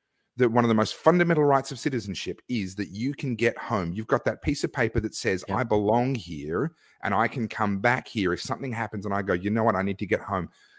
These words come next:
Speaker 1: That trust has been broken. And that's only one out of countless things. At a federal level, what's going on?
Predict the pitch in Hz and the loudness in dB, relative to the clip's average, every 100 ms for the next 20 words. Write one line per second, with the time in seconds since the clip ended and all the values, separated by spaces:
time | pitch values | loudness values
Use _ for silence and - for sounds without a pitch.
0 | _ 104 127 170 - - - 143 127 - | _ 2 4 4 2 -6 -6 -4 -6 -4
1 | 120 110 101 92 95 92 - 208 - _ | -4 0 -2 2 4 4 2 -2 -4 _
2 | _ _ _ _ _ - - 135 127 127 | _ _ _ _ _ -4 2 2 4 4
3 | 131 110 113 113 120 131 107 107 - - | 2 2 2 2 2 2 0 0 -4 -8
4 | 120 117 95 - 104 85 - - - - | -6 -6 -8 -8 -8 -8 -12 -20 -16 -2
5 | 160 - 202 220 208 151 131 113 135 - | 0 2 0 0 0 2 2 2 0 -6
6 | - 233 175 160 95 58 | -4 -4 0 0 0 -4